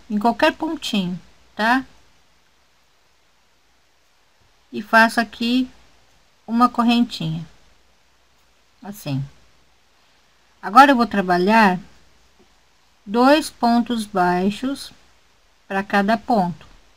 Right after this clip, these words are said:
tá? Então, aqui, ó, faço dois, no próximo faço dois, no próximo eu faço dois, e assim eu vou indo até o final.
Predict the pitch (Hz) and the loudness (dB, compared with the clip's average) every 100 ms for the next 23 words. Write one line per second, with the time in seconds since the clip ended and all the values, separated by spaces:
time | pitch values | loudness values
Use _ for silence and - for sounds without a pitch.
0 | _ _ _ _ _ _ _ _ _ - | _ _ _ _ _ _ _ _ _ -10
1 | 175 180 226 - - _ _ _ _ - | -6 -6 -6 -12 -20 _ _ _ _ -10
2 | 196 214 214 180 156 143 165 - 202 214 | -4 -4 -4 -6 -6 -8 -12 -10 -6 -2
3 | 214 254 285 - - _ _ _ _ _ | 0 0 -2 -8 -20 _ _ _ _ _
4 | _ _ _ _ - 214 208 214 208 202 | _ _ _ _ -16 -14 -6 2 4 4
5 | 208 208 208 208 - - _ _ _ _ | 0 -4 -4 -6 -20 -20 _ _ _ _
6 | _ _ _ _ - 175 - 202 196 202 | _ _ _ _ -8 -8 -8 -8 0 2
7 | 214 247 262 - - _ _ _ _ _ | 2 0 -4 -14 -18 _ _ _ _ _
8 | _ _ _ _ _ _ _ _ _ _ | _ _ _ _ _ _ _ _ _ _
9 | _ _ _ _ - 202 190 202 196 196 | _ _ _ _ -16 -14 -4 2 4 4
10 | 202 196 185 185 180 208 196 208 226 254 | 2 -2 -4 -6 -8 -8 -4 0 0 -2
11 | 254 - - 214 214 208 226 233 233 247 | -4 -18 -8 -2 -2 -2 -2 0 0 0
12 | 262 226 175 156 165 165 - _ _ _ | 2 2 2 -2 -6 -14 -20 _ _ _
13 | 185 156 190 208 208 247 202 156 | -20 -8 -4 -4 0 2 2 0